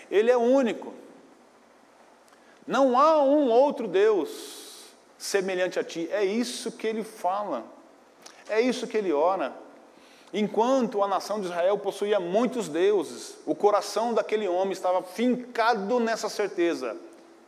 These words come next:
Deus que é o único, não há além de ti, Deus único. E aí, como você já conhece o outro texto, você pode associar a isso,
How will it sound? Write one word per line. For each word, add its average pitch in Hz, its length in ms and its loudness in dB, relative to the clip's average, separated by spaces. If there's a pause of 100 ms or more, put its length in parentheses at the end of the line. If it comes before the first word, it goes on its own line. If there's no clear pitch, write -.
(1080)
Deus 202 1200 -2 (360)
que 190 260 2
é 196 40 2
o 202 40 4
único, 190 640 -2 (1080)
não 202 380 4
há 226 380 4
além 202 280 2
de 214 120 -2
ti, 214 760 -2 (420)
Deus 170 340 2
único. 170 360 0
E 147 40 6
aí, 202 180 2
como 302 400 2
você 196 280 2
já 170 140 2
conhece 170 560 0
o - 20 4
outro 156 240 2
texto, 190 320 0
você 185 220 -2
pode 214 220 0
associar 202 540 0
a 139 80 2
isso, 185 400 -2